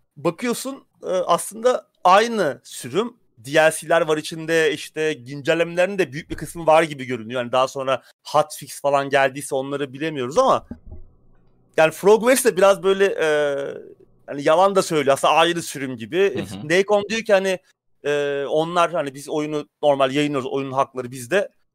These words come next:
Speaker 1: Biz yayınlıyoruz ve hani Frogwares bu süreçte olmamayı kabul etti, süreçte olmamayı seçiyor. Yapabileceğimiz bir şey yok, oyunu alabilirsiniz diyor.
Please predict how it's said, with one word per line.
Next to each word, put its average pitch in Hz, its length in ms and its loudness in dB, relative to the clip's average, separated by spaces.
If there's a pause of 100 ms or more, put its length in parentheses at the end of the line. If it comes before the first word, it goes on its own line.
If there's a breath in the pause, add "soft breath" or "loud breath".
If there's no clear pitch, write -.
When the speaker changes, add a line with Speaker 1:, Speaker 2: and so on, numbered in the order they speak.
(180)
Speaker 1:
Biz 151 160 -8
yayınlıyoruz 165 540 0
ve 165 180 6
hani 143 240 2
Frogwares 151 600 0
bu 147 60 -12
süreçte 151 340 -2
olmamayı 131 560 2 (540)
kabul 113 300 -6
etti, 107 580 -12 (220)
süreçte - 320 -4
olmamayı 135 680 2 (160)
seçiyor. 180 540 2 (380 soft breath)
Yapabileceğimiz 151 480 -2
bir 120 60 -12
şey - 160 -10
yok, 196 200 2
oyunu 151 240 2
alabilirsiniz 147 680 0
diyor. 190 280 2